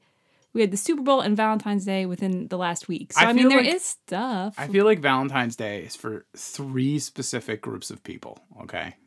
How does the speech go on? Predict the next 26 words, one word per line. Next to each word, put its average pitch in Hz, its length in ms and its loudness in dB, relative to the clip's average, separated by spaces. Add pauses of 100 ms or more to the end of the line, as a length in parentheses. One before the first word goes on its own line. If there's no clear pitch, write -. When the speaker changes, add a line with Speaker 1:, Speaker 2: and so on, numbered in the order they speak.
Speaker 2:
And 175 140 2
we 208 100 8
can 202 120 4
get 190 120 6
into 196 200 2
this 90 180 -6
'cause 113 160 -4
it's 113 120 -10
potpourri, 127 520 -4
so - 160 -10
we'll 107 80 -8
just 117 180 -6
start 131 220 2
right 104 160 -6
here. 92 360 -14
This 185 200 2
is 165 140 -2
my 139 260 4
thing 123 240 -2
about 95 220 -6
Valentine's 85 400 -12
Day. - 140 -20 (760)
Valentine's 196 540 4
Day 87 320 -4 (1040)
is 143 120 -6
for 101 300 -10